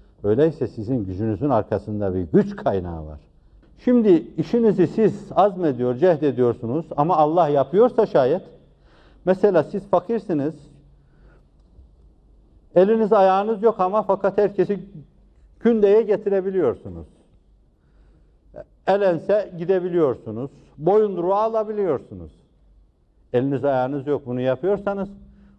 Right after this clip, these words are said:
o zaman niye ümitsizliğe düşeceksiniz ki? Neden yese düşeceksiniz?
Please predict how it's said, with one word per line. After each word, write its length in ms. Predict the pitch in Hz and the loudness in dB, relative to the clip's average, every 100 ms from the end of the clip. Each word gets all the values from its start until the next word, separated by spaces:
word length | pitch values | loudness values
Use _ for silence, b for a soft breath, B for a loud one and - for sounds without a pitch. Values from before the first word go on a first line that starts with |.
| - | -10
o 100 | 120 | -4
zaman 340 | 147 165 156 | -2 0 -2
niye 200 | 147 190 | -2 -2
ümitsizliğe 580 | 175 143 139 131 131 123 | -2 -4 -6 -4 -2 -2
düşeceksiniz 680 | 110 123 123 - 175 208 - | -4 -4 -4 -6 -10 -10 -10
ki? 140 | 202 - - - | -12 -12 -20 -4
Neden 220 | 147 208 | -2 -2
yese 420 | 196 135 113 107 | 0 -2 -2 -6
düşeceksiniz? 560 | - 95 92 - 90 | -8 -10 -12 -12 -18